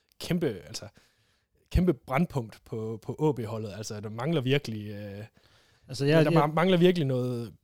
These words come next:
Speaker 1: kontinuitet, og en, man kan satse på der, fordi jeg har jo været fuldt ud på Kasper Køhn overgang. Han var helt op at køre over, så var jeg godt nok,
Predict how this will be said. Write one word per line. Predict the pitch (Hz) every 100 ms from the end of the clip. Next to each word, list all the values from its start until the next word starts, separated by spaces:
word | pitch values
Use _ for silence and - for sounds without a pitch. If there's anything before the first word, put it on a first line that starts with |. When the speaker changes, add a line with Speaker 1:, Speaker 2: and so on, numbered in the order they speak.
| _
Speaker 1:
kontinuitet, | - 127 135 123 - - 226 143 113 104
og | 117 117 113
en, | 165 139
man | 117
kan | 117
satse | 123 160 175 -
på | 135 131
der, | 127 131 110
fordi | 113 107 117
jeg | 151
har | 180 117
jo | 107 95 - _ _ _ 123
været | 110 -
fuldt | - - 208 160
ud | 160 156
på | - 123 107
Kasper | 113 107 110
Køhn | - - 220 254 135
overgang. | 117 131 123 113 139
Han | 160
var | 143
helt | 214 160
op | 127
at | -
køre | 143
over, | 127 107
så | 104 185
var | 143
jeg | 127
godt | 139
nok, | 143